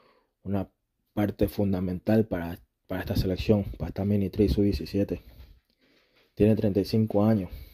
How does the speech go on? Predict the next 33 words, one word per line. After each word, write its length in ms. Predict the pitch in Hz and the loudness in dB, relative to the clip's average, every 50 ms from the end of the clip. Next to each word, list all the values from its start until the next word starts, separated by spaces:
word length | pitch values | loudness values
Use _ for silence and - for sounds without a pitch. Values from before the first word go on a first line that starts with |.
| - - - | -20 -10 -8
estudió 640 | 107 - - - 101 98 98 107 113 123 131 - _ _ _ _ _ _ _ _ _ - | -8 -8 -4 -4 -2 0 4 4 4 4 4 0 _ _ _ _ _ _ _ _ _ -6
en 140 | 90 98 101 | -4 -2 0
una 160 | 104 110 113 | 2 2 4
de 60 | 113 | 4
las 120 | 110 110 107 | 4 4 2
mejores 460 | 107 95 95 104 107 117 113 101 - | 2 0 0 2 2 2 2 0 -2
universidades 800 | 117 107 107 104 101 98 - - 95 98 101 107 110 110 110 | -2 0 2 2 0 0 -2 -4 -4 -2 0 2 2 2 2
del, 220 | 104 101 98 107 - - - _ _ _ _ _ _ _ _ _ _ _ _ | 2 0 -2 -4 -8 -14 -20 _ _ _ _ _ _ _ _ _ _ _ _
del 200 | 101 104 101 92 | 0 0 2 2
Real 220 | 98 98 101 107 110 | 2 0 0 2 0
Madrid. 400 | 107 104 98 104 107 110 104 - - _ _ _ _ - - - - - - - - | 0 0 0 0 0 0 -2 -4 -8 _ _ _ _ -18 -14 -10 -8 -8 -8 -8 -10
Imagínate, 500 | 90 87 95 107 107 104 95 87 80 - - - - - - - - _ _ _ _ | -10 -8 -6 -6 -6 -6 -6 -8 -6 -4 -2 0 0 -2 -2 -6 -12 _ _ _ _
ha 160 | - 90 92 | -12 -6 -2
pasado 580 | 107 104 - - - 110 113 117 117 120 - | 2 4 4 4 4 2 0 0 0 -2 -4
por 120 | - 101 95 | -4 -6 -6
las 140 | 92 92 - | -6 -6 -8
canteras 360 | - 92 90 101 104 107 104 | -12 -12 -8 -6 -4 -4 -4
de 60 | 98 | -4
la 80 | 95 95 | -6 -4
Liga 200 | 101 101 104 98 | -2 -2 -2 -2
de 100 | 92 - | -4 -6
Quito, 440 | - 117 117 110 117 120 113 - _ _ _ _ - - _ - _ _ _ _ | -8 -8 -8 -6 -8 -8 -8 -10 _ _ _ _ -20 -20 _ -20 _ _ _ _
ha 160 | - 98 95 | -4 -2 0
pasado 440 | - 101 95 - - 107 107 107 101 | 0 0 0 2 2 2 2 2 0
por 100 | - 104 | 0 0
las 140 | 92 90 - | 0 -2 -4
canteras 480 | - 87 85 85 - 107 104 107 104 | -8 -10 -10 -6 -4 -2 0 0 0
del 160 | 101 101 95 95 | 0 -2 -2 -4
Independiente 560 | 90 87 - 92 95 101 101 98 - 101 98 | -8 -8 -6 -4 -4 -2 -2 -2 -2 -4 -4
Valle. 380 | 95 101 98 95 92 80 - - _ - - - - - - - - | -2 -4 -4 -6 -10 -12 -16 -20 _ -20 -20 -14 -12 -12 -12 -12 -6
Dejemos 600 | - 101 98 98 110 117 131 127 110 110 107 - | -4 -2 0 4 4 4 4 4 2 -2 -2 -6
que 200 | - - 92 92 | -8 -8 -6 -4
él 200 | 101 104 101 - | -4 -4 -4 -6